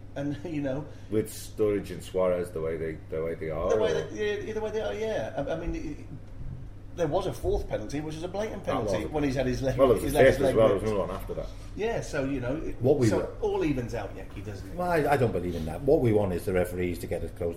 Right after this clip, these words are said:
Speaker 3: to making the right decision as
Speaker 2: Must
Speaker 3: possible.
Speaker 2: admit, Susie, to make the tackle, I thought it was a penalty.
Speaker 3: Yeah, yeah, well, of course, and that's the, the, the,
Speaker 2: Real
Speaker 3: the
Speaker 2: time.
Speaker 3: same view.
Speaker 2: Yeah.
Speaker 3: The same. I mean, what I, what I, what I find f-, fascinating is that I think the referees get a lot of decisions right.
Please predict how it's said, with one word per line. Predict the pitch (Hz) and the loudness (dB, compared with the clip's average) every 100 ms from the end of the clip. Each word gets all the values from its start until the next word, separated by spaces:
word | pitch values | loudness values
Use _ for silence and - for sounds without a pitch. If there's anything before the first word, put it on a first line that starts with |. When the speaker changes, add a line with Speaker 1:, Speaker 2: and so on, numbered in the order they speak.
| - | -6
Speaker 3:
to | 76 | -8
making | 92 85 80 | -4 -4 -4
the | 76 73 - - - | -8 -10 -12 -12 -10
right | 87 160 | -8 -8
decision | - - 82 - | -8 -8 -8 -10
as | - | -10
Speaker 2:
Must | |
Speaker 3:
possible. | - 151 - | -6 -6 -4
Speaker 2:
admit, | 101 127 - | -2 -2 -2
Susie, | 156 - | -6 -4
to | 95 | 0
make | 113 101 | 0 0
the | |
tackle, | 80 101 - 82 | -4 -6 -6 -4
I | 120 | -4
thought | 127 98 | -2 -2
it | |
was | 82 - | -4 -8
a | |
penalty. | - 214 | 4 8
Speaker 3:
Yeah, | 214 | 12
yeah, | 135 107 | 12 10
well, | 127 | 8
of | |
course, | - 214 123 | 12 12 12
and | |
that's | 123 123 - | 6 4 0
the, | 107 | 0
the, | 95 - | 0 -2
the, | 95 98 | -2 0
Speaker 2:
Real | - | 0
Speaker 3:
the | 107 | 4
Speaker 2:
time. | 104 113 | 6 6
Speaker 3:
same | 104 | 6
view. | 120 107 - - | 6 6 0 -10
Speaker 2:
Yeah. | - | -2
Speaker 3:
The | - | 4
same. | 127 113 - - | 6 4 0 2
I | |
mean, | 131 | 4
what | 143 196 | 8 6
I, | 208 | 6
what | - 151 | 4 4
I, | 196 151 | 6 4
what | - 101 | 2 0
I | - | 0
find | 143 104 92 - - - | 0 -2 -4 -6 -10 -10
f-, | - - - - | -12 -12 -12 -10
fascinating | - 110 - 90 87 90 | -4 -2 0 0 0 -4
is | 90 | -6
that | 76 - - - - - - - | -8 -10 -12 -14 -14 -14 -14 -2
I | 131 | 0
think | - 90 | 0 -2
the | 87 | -4
referees | 85 - 87 82 | -6 -6 -6 -4
get | 87 | -4
a | |
lot | 87 87 | -2 -4
of | 85 | -6
decisions | 82 82 82 | -8 -8 -8
right. | 73 | -10